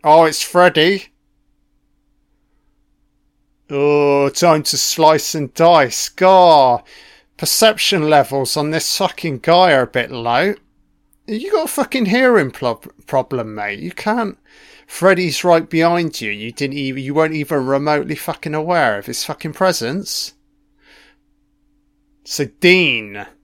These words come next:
So this is all Rooney Mara. So she's playing the character of Nancy, but it's not Nancy Thompson.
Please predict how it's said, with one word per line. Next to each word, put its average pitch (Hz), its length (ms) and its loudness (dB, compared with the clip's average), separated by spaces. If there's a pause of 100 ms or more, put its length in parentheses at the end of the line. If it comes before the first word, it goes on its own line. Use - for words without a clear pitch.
(2000)
So - 260 -6
this 170 280 -2
is - 140 -6
all 175 560 4 (300)
Rooney 185 920 0
Mara. 147 800 0
So - 200 -4
she's - 240 -8
playing 180 260 0
the - 60 -4
character 156 460 -2
of 139 80 -6
Nancy, 147 800 -4
but 131 160 -10
it's - 160 -8
not 180 140 -2
Nancy 170 480 -4
Thompson. 165 800 -2